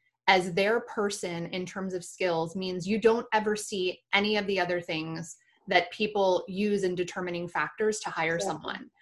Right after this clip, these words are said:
Speaker 1: You
Speaker 2: Yeah.
Speaker 1: never know, you don't need to know what they look like, what color hair they have. You don't need to know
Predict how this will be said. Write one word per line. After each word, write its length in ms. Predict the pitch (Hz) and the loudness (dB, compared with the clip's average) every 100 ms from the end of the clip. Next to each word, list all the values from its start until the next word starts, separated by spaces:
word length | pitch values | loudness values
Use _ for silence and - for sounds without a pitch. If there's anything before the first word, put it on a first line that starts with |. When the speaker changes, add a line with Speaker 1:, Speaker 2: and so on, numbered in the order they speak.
| _ - | _ 0
Speaker 1:
You 80 | 208 | 6
Speaker 2:
Yeah. 120 | 214 | 6
Speaker 1:
never 140 | 226 | 6
know, 180 | 226 220 | 2 2
you 80 | 214 | 6
don't 300 | 214 226 220 | 6 6 2
need 240 | 226 226 220 | 2 2 2
to 120 | 220 | 0
know 220 | 220 220 214 | 0 2 4
what 180 | 220 | 4
they 140 | 226 220 | 4 2
look 300 | 185 190 190 | 2 0 0
like, 400 | 196 185 185 185 | 0 2 2 2
what 140 | - 170 | -2 -2
color 280 | 208 240 | 0 0
hair 300 | 233 208 196 | 0 0 0
they 160 | 196 190 | 2 0
have. 180 | 190 - | 0 0
You 100 | 240 | 2
don't 120 | 302 | 2
need 160 | 285 294 | 2 0
to 120 | - | 0
know 300 | 233 214 214 | -2 0 -2